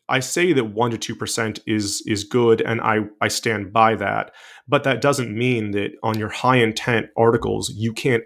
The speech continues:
add conversion elements that boost that to two point five, three, three point five, whatever it is. Um, it doesn't mean as well that once you publish an article,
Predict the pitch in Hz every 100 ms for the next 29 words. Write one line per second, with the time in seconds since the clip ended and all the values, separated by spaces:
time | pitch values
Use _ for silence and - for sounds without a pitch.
0 | - 110 113 - 104 98 110 107 104 107
1 | 107 101 - - 110 98 110 110 - -
2 | - - - 110 - - 107 - - -
3 | - 123 - 127 - - - - - -
4 | - 55 50 50 57 - - - - -
5 | - - 113 101 101 - 139 143 135 120
6 | 98 123 139 117 107 113 - 113 110 104
7 | 107 110 107 98